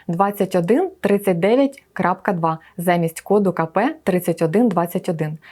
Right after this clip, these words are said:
Крім того, унесені такі професійні назви робіт: фінансовий аналітик з кодом К П двадцять чотири дев'ятнадцять крапка два, менеджер, управитель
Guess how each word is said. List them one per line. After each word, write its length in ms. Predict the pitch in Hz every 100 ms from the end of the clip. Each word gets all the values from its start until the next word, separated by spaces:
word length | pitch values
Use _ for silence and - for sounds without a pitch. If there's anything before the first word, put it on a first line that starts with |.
| -
Крім 200 | - 349
того, 340 | 370 190 156 160 - -
унесені 600 | 214 233 226 220 196 185 -
такі 320 | 202 220 208
професійні 680 | 202 190 185 190 226 220 190
назви 360 | 185 196 196 185
робіт: 460 | 196 190 156 - _ _
фінансовий 600 | - 240 226 202 202 202 208
аналітик 640 | 226 247 202 160 233 240 -
з 100 | -
кодом 340 | 233 233 226
К 120 | 226
П 280 | 226 220 214 - _ _
двадцять 400 | 185 208 220 220
чотири 340 | 214 208 214
дев'ятнадцять 640 | 202 196 196 202 196 196 -
крапка 380 | 196 190 -
два, 320 | 175 175 175 185 _ _ 226
менеджер, 680 | 226 208 190 190 190 190 -
управитель 640 | 226 233 208 180 175 196